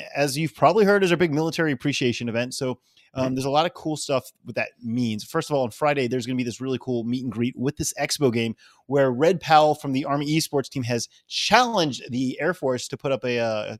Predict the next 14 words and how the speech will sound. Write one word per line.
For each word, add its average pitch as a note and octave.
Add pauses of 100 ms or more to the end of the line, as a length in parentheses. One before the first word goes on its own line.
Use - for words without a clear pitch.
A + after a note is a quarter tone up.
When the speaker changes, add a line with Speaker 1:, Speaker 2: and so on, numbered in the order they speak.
Speaker 1:
a -
contender C#3 (200)
to -
take D#3
him C#3+
out. B2+ (120)
Um, A#2 (240)
and D#3
looks F#3
like, F3+
uh, F3+
they'll F3+
be E3
playing E3